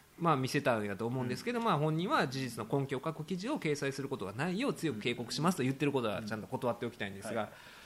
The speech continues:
Speaker 2: まあでもこういうメールを送っちゃってるんでしょうね。
Speaker 1: うん。
Speaker 2: 証拠が多分あるんでしょう。
Speaker 1: うん。
Speaker 2: まあ、この先生ね、まあブルーキョンもそうでしたけど、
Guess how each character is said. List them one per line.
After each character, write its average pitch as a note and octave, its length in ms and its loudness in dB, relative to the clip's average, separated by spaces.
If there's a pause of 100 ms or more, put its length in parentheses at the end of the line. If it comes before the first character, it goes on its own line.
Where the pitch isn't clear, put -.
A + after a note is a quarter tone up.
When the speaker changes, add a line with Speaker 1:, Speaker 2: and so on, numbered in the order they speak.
(280)
Speaker 2:
ま D3+ 80 4
あ - 20 6
で E3+ 60 6
も D3+ 60 4
こ E3+ 100 4
う - 20 8
い E3 40 8
う - 20 6
メ E3 120 6
ー - 20 6
ル E3 80 6
を E3 40 6
送 E3 160 4
っ - 20 2
ち F#3+ 120 4
ゃ F#3 40 8
っ F3+ 80 2
て F3+ 100 6
る F3 80 6
ん D3 40 4
で A2+ 80 2
し - 60 -4
ょ A2+ 60 -4
う - 20 -2
ね。 D4 260 2 (100)
Speaker 1:
う G#3+ 40 -12
ん。 G3+ 60 -12 (180)
Speaker 2:
証 C3 240 0
拠 A#2+ 140 -2
が B2+ 120 2
多 D3+ 120 4
分 B2 140 0
あ A2 80 6
る D3+ 80 8
ん D#3 60 6
で A#2 80 2
し - 100 -4
ょ F#2+ 40 -6
う。 - 1300 -18
Speaker 1:
う - 20 -8
ん。 - 20 -8
Speaker 2:
ま G2+ 880 -8
あ、 G#2 100 -14
こ G2+ 100 -6
の G#2 220 -6
先 G2+ 340 -4
生 G2+ 120 -8 (140)
ね、 A2+ 640 0 (300)
ま A#2+ 80 -4
あ - 20 -2
ブ A2+ 140 -4
ル B2 140 -2
ー - 40 -4
キ B2+ 100 -4
ョ A2+ 40 0
ン G#2+ 80 -4
も G#2 60 -6
そ C3+ 160 -2
う B2+ 40 -4
で C3 100 -2
し - 60 -6
た G#2 120 -4
け G2 120 -6
ど、 G#2 220 -2